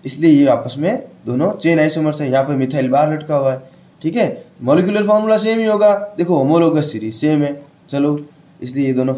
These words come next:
आपस में क्या हो गए, Chain isomers हो गए। अगला देखो, ये देखो यहाँ पे डिफरेंस इन साइड चेन है, यहाँ पे जो side chain है, यहाँ पे देखो difference आ रहा है उसके number में। यहाँ पर देखो one, two, three, four, five,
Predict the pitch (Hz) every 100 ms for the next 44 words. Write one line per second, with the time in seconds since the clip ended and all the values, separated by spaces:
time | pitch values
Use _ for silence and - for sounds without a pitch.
0 | - 123 117 127 131 151 175 185 214 208
1 | 123 113 117 113 156 - - 101 - -
2 | - _ _ - 190 185 135 123 143 190
3 | 208 202 202 202 196 214 220 220 - -
4 | - _ - 180 180 190 196 - 127 101
5 | 101 - - 127 147 165 156 160 175 -
6 | 185 185 196 127 120 131 143 156 165 175
7 | 170 127 117 113 110 110 107 107 104 -
8 | - _ 127 143 156 151 110 107 104 104
9 | 113 180 226 - _ _ _ _ 123 110
10 | 104 110 131 202 220 - _ _ - 110
11 | 104 104 110 147 208 208 _ _ _ _
12 | - 107 104 104 107 127 214 - - _
13 | _ - 185 156